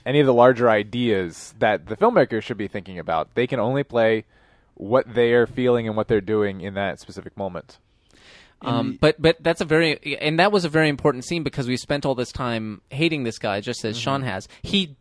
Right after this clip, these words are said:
Speaker 2: he dreamed of this guy turning into a zombie so
Speaker 3: In
Speaker 2: he
Speaker 3: fact,
Speaker 2: could kill
Speaker 3: Nick
Speaker 2: him.
Speaker 3: Frost was like, "Don't forget to kill him."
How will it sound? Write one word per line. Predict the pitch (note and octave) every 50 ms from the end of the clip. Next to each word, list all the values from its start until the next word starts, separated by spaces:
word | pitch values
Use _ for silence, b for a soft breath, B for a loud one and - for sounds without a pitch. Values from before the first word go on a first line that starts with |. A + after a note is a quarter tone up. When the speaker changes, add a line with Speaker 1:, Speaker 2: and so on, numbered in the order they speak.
| _ _ _
Speaker 2:
he | - A3 A3
dreamed | F3+ C#3+ C#3+ C#3+ D#3+ G3+ A#3+ B3+ A#3 F#3 D3 B2+ A#2 - -
of | D3 C3 A#2+
this | C3 C3 B2+
guy | - C#3 B2 B2
turning | - - - C#3 C3 B2+ B2
into | B2 A#2+ - - B2
a |
zombie | A2+ A2 A#2 A2+ A2 G#2+ G#2 G#2+ G2 G2
so | - - B2+
Speaker 3:
In | A#2
Speaker 2:
he | A2 A#2+
Speaker 3:
fact, | D#3+ E3 E3
Speaker 2:
could | F#3 -
kill | E3+
Speaker 3:
Nick | D#3+ - D3
Speaker 2:
him. | A#2+
Speaker 3:
Frost | - F3+ F#3+ F3 -
was | E3+ D3
like, | D#3 D#3 D3+
"Don't | C#3 E3+ F#3
forget | E3 G#3+ G#3 G#3+
to | A#3
kill | G#3+ - B3 A#3 G#3+
him." | G#3+ G3+